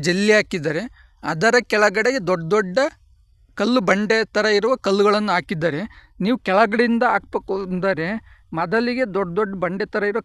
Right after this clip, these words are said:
ಕಲ್ಲು ಹಾಕಿ, ಅದ್ರ ಮೇಲೆ ಜಲ್ಲಿ ಹಾಕಿ, ಅದ್ರ ಮೇಲೆ ಇದ್ಲಾಕಿ, ಆಮೇಲೆ ಮರಳು ಹಾಕ್ಬೇಕು. ಮರಳು ಹಾಕಿದಾಗ ಏನಾಗುತ್ತಂದ್ರೆ, ಸುತ್ತಮುತ್ತ ದಿಬ್ಬದ ನೀರೆಲ್ಲ ಬಂದು ಶೇಖರಣೆ ಆಗುತ್ತದೆ. ಎಷ್ಟು ಅಂದರೆ ಲಕ್ಷ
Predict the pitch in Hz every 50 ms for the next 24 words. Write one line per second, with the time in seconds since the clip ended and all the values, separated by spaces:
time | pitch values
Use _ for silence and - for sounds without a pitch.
0 | - 190 180 185 196 190 202 202 190 - 170 - 151 147 180 190 196 208 208 175
1 | 143 160 170 175 190 196 190 196 185 175 - - 247 - - 156 151 160 185 190
2 | 196 202 185 175 156 139 143 185 202 196 196 - - - 151 180 226 240 190 165
3 | 156 170 180 185 180 175 - - 165 135 - 160 190 247 - - - - - -
4 | - - - 170 180 214 233 247 254 220 - 247 190 226 220 185 214 220 208 208
5 | 185 202 - - 208 190 180 147 147 151 196 220 - - - - - - - 220
6 | 190 - - 262 247 240 247 196 _ - 254 233 175 190 165 170 226 226 175 226
7 | 220 220 220 226 233 185 160 202 208 208 226 240 285 285 - - 196 208 208 -
8 | 208 202 202 190 175 165 - - - 170 131 151 139 - _ _ _ _ - -
9 | 175 165 - - - 254 240 233 240 247 226 185 170 - - -